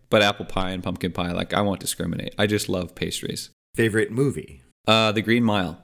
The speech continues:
Speaker 2: Favorite piece in the Walker Art Center in Minneapolis Sculpture Garden?
Speaker 1: Oh, um, it's the, the tree. So they have a tree that's filled with, I can't remember how many, seventy-five wind chimes,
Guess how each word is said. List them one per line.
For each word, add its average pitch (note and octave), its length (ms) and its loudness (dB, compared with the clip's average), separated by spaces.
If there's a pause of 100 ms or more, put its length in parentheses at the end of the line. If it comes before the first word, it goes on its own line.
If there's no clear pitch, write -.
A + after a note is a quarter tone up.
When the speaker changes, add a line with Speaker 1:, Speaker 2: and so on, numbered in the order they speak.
(120)
Speaker 2:
Favorite B2+ 420 0
piece E3 340 2
in G#2 160 0
the G2 100 4
Walker F#2 380 2
Art F#2+ 220 2
Center E2+ 420 -4
in D#2+ 240 -6
Minneapolis D#2 520 -8
Sculpture - 360 -12
Garden? G#1 420 -16
Speaker 1:
Oh, C3 760 2 (380)
um, C3+ 420 4
it's D#3 200 4
the, C#3 300 6
the C#3 100 4
tree. D#3+ 680 0 (180)
So - 160 2
they C#3 140 6
have D3+ 160 2
a C#3+ 60 4
tree D#3+ 640 2 (240)
that's C3 260 4
filled D3 380 4
with, B2+ 240 6
I - 60 -4
can't F#3 200 0
remember B2+ 200 4
how B2+ 100 2
many, A2+ 180 4
seventy-five A2+ 1160 2 (260)
wind A2+ 240 4
chimes, G3+ 520 0